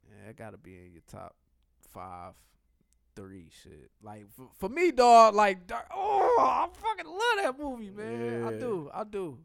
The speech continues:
Speaker 1: Like, people be forgetting. Um, I think, like, since the, Sn-, uh, the Zack Snyder,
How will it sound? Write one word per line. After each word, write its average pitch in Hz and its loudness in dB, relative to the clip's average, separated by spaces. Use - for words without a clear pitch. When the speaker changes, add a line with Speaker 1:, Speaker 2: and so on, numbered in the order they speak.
Speaker 1:
Like, 135 -10
people 247 -4
be 247 -4
forgetting. 185 -8
Um, 139 -10
I 139 -10
think, 151 -10
like, 131 -6
since - -10
the, 143 -12
Sn-, 165 -16
uh, 131 -6
the 107 -14
Zack 131 -12
Snyder, 131 -10